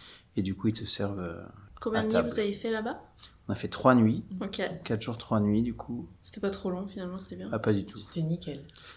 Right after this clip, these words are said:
Speaker 1: Sans wifi sur l'île.
Speaker 2: Ouais, c'est ça.
Speaker 3: Ouais,
Speaker 1: T'as
Speaker 3: c'est
Speaker 1: pas
Speaker 3: ça.
Speaker 1: de connexion.
Speaker 3: Mm.
Speaker 1: Tu peux rien faire, tu peux rien savoir.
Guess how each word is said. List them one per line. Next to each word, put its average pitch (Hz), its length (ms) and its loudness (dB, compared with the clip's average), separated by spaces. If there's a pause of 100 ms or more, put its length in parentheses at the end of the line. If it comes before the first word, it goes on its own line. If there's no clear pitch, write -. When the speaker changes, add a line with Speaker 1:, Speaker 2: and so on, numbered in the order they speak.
Speaker 1:
Sans 131 260 8
wifi 123 320 6
sur 110 180 2
l'île. 110 300 -2
Speaker 2:
Ouais, 180 140 -8
c'est - 160 -14
ça. 185 140 -12 (100)
Speaker 3:
Ouais, 170 260 -4
Speaker 1:
T'as - 80 -16
Speaker 3:
c'est 170 60 -8
Speaker 1:
pas - 80 0
Speaker 3:
ça. - 60 -2
Speaker 1:
de - 40 -6
connexion. 113 640 2 (200)
Speaker 3:
Mm. 175 40 -14 (400)
Speaker 1:
Tu - 160 -20
peux 95 160 -6
rien 98 220 -4
faire, 98 260 -4
tu - 80 -12
peux - 120 -6
rien 92 140 -4
savoir. 95 640 -4